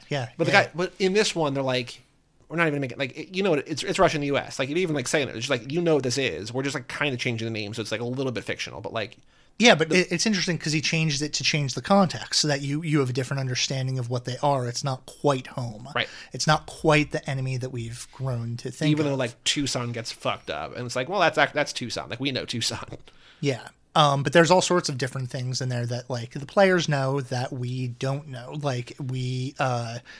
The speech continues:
Speaker 1: you know, in football, we don't know what, you know, tep flex right two is.
Speaker 2: Right.
Speaker 1: The same way that in,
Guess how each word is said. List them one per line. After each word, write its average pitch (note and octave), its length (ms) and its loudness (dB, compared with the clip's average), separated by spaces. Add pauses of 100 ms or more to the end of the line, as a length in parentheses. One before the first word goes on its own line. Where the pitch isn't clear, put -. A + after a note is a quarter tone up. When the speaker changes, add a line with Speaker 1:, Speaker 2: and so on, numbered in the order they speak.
(120)
Speaker 1:
you C#3+ 100 -2
know, C3+ 100 0
in B2+ 80 0
football, C#3+ 460 4
we C#3+ 100 4
don't C#3 220 0
know C#3+ 240 4
what, A#2+ 360 -4
you D3+ 140 -2
know, A#2+ 320 -8 (380)
tep - 320 0
flex - 580 0
right B2 380 -4 (240)
two B2 560 -4
is. C3+ 400 -2
Speaker 2:
Right. B2+ 80 4
Speaker 1:
The D#3+ 60 6
same D#3 260 6
way C#3 160 4
that C#3 200 0
in, B2+ 380 -2